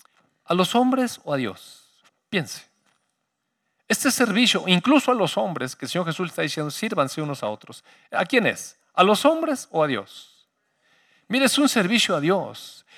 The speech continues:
Él se pone de ejemplo y dice que Él vino a dar su vida en rescate por muchos, pero siempre como siervo de Dios. Mire, si me acompaña, por favor, al capítulo veintiuno de Mateo, ahí está inmediatamente.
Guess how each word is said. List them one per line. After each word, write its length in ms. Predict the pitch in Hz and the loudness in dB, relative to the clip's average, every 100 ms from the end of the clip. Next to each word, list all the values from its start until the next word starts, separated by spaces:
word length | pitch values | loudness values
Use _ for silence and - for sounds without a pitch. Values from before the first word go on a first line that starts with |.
| - | -6
Él 160 | - 262 | 0 2
se 140 | 254 | 4
pone 260 | - 254 247 | 4 4 4
de 60 | 175 | 2
ejemplo 560 | - 226 180 123 98 _ _ _ _ _ | 2 0 0 -6 -8 _ _ _ _ _
y 80 | 160 | 2
dice 260 | 226 254 254 | 4 4 2
que 120 | 254 | 2
Él 80 | 233 | 4
vino 180 | 247 | 4
a 40 | 233 | 6
dar 180 | 226 226 | 4 4
su 200 | - 180 | 0 2
vida 220 | 240 233 | 4 4
en 80 | 185 | 2
rescate 460 | 156 - 196 202 | -2 -2 -2 -2
por 220 | 180 143 | -4 -2
muchos, 600 | 147 226 - 117 - - _ _ _ _ _ _ _ _ _ _ | 0 0 -2 -8 -12 -18 _ _ _ _ _ _ _ _ _ _
pero 220 | 170 156 | 2 2
siempre 420 | 143 208 214 233 | 2 2 2 2
como 240 | 226 165 143 | 0 0 -2
siervo 440 | - 170 180 170 | 0 0 2 0
de 120 | 120 | -2
Dios. 400 | 110 147 135 - - - - | 2 2 0 -4 -16 -20 -2
Mire, 180 | 214 240 | 4 4
si 100 | 214 | 4
me 60 | 208 | 2
acompaña, 400 | 208 202 233 254 | 0 0 2 2
por 160 | 226 | 0
favor, 200 | 165 190 | 0 2
al 140 | 185 165 | 2 2
capítulo 440 | 151 190 220 202 | -2 -2 -2 2
veintiuno 420 | 165 143 170 180 | 2 2 2 2
de 180 | 151 127 | 0 -2
Mateo, 400 | 127 127 151 196 | -4 -2 0 2
ahí 160 | 165 196 | 2 -2
está 240 | 196 202 | -4 -4
inmediatamente. 800 | 196 165 165 165 135 110 117 143 | -2 0 -2 0 -2 -2 -6 -10